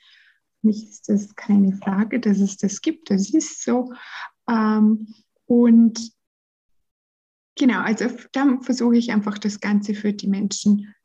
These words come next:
in verständlicher Form niederzuschreiben und sie bekommen dann das in Form von einer Schriftrolle mit den Bildern mit.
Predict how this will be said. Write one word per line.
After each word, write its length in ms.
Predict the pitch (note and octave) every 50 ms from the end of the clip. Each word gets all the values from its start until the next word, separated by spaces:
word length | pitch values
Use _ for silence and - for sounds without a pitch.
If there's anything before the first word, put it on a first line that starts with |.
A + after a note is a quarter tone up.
| _ -
in 140 | G#3+ G3+ G#3
verständlicher 720 | - G#3+ G3+ - - - G#3 A3 G#3 A3 G#3 - G#3 G3
Form 300 | - - - G#3 G#3 G#3
niederzuschreiben 840 | G#3 G#3+ G#3 G#3 G3+ G#3 - G#3+ A3 G#3+ - - - - G3 G#3+ G#3
und 160 | G3 F#3+ -
sie 140 | - G#3+ G3+
bekommen 500 | G#3 G#3 - - - G3+ - G3 G3 G3+
dann 240 | G#3 G3+ G3 G3 F#3+
das 240 | F#3+ F#3+ F#3+ -
in 100 | G3 F#3+
Form 240 | G3 - - G3 G3
von 160 | - - G3+
einer 220 | G3+ G3 F#3+ G3 F#3+
Schriftrolle 760 | - - - G3 F#3+ - - - - - G3 F#3 F#3 F#3 F#3+
mit 280 | F#3+ F#3+ F#3+ - -
den 180 | G3+ F#3+ F#3+ F#3+
Bildern 420 | G3+ G3+ G3 F#3+ G3 F#3 F3+ F#3 F#3+
mit. 320 | A#3 D4 - - -